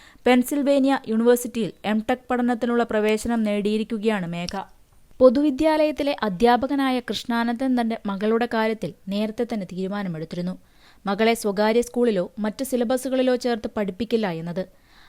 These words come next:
അദ്ദേഹത്തിന്റെ ആ തീരുമാനത്തിനെതിരെ ഒരുപാട് ആളുകൾ ചോദ്യങ്ങളുമായി എത്തിയിരുന്നു. എന്നാൽ അദ്ദേഹത്തിന്റെ തീരുമാനം മാറ്റാൻ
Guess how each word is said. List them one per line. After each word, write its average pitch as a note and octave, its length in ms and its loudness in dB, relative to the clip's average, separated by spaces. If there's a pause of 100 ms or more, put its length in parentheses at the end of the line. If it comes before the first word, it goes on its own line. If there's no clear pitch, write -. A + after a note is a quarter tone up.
(140)
അദ്ദേഹത്തിന്റെ E4 480 0
ആ D4 200 4
തീരുമാനത്തിനെതിരെ C4 960 -2
ഒരുപാട് A#3+ 440 2
ആളുകൾ B3 260 0
ചോദ്യങ്ങളുമായി A3 720 -2
എത്തിയിരുന്നു. F3+ 460 -4 (480)
എന്നാൽ G3+ 220 0 (140)
അദ്ദേഹത്തിന്റെ G#3+ 520 0
തീരുമാനം A#3 560 0
മാറ്റാൻ A#3 300 -2